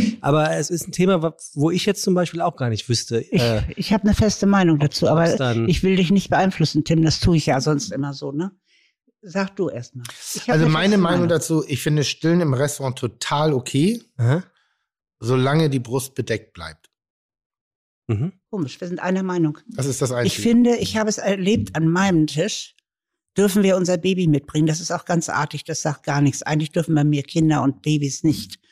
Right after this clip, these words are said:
Speaker 2: und auch Haustiere nicht mit bei meinen Essen teilnehmen, ne?
Speaker 3: Hm?
Speaker 2: Also ich habe mich weichklopfen
Speaker 3: Kinder
Speaker 2: lassen.
Speaker 3: dürfen nicht teilnehmen?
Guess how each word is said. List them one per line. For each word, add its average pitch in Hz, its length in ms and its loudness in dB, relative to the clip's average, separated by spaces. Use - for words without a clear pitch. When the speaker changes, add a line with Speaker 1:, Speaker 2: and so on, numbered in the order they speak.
Speaker 2:
und 147 160 2
auch - 140 -2
Haustiere 147 500 0
nicht - 320 -2
mit 139 120 -2
bei 147 120 2
meinen 143 260 4
Essen - 300 -4
teilnehmen, 131 500 0
ne? 156 280 2
Speaker 3:
Hm? 135 260 -4
Speaker 2:
Also 160 240 2
ich - 180 -2
habe 156 100 0
mich 160 140 0
weichklopfen 175 560 -2
Speaker 3:
Kinder 208 120 4
Speaker 2:
lassen. 135 180 4
Speaker 3:
dürfen 135 260 2
nicht 127 180 -2
teilnehmen? 147 560 0